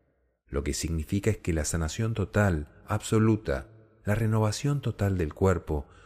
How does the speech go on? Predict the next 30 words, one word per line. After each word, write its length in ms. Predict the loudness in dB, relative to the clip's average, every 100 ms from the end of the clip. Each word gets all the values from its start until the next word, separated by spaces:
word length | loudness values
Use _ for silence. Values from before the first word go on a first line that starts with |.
| -20
sucede 580 | -6 -4 -2 0 2 0
cuando 380 | 0 -2 2 2
alguien 480 | 2 0 -2 0 2
logra 360 | 2 2 0
entrar 360 | -2 -2 -2 -2
en 100 | -4
contacto 1040 | -4 -4 -2 -4 -4 -2 -2 -2 _ _ -2
con 220 | 2 2
la 100 | 2
esencia 640 | 0 -2 -2 -4 -4 -2
del 180 | -2 -4
ser, 460 | -2 2 2 0 -12 _ _ _ _ _ -10
porque 260 | -6 0 0
una 160 | 2
energía 500 | 2 0 -2 0 0
superior 560 | 0 -4 -4 -2 0 0
se 140 | -2
impone 560 | -2 -4 -2 0 0 -2
totalmente 920 | -4 -4 -2 -2 0 -2 -4 -2 -2
a 80 | -2
una 220 | -2 -4
inferior. 640 | -4 -2 -2 0 0 -2 -6 _ _ _ _ _ _ _ _ _ _ _ _ _
Cuando 280 | -8 -6 -6
se 200 | -4 -2
entra 240 | -2 -2 -4
en 60 |
contacto 480 | -4 -4 -4 -4 -4
con 160 | -2 -2
esa 240 | -2 0
esencia, 800 | -2 0 0 0 -2 -2 -4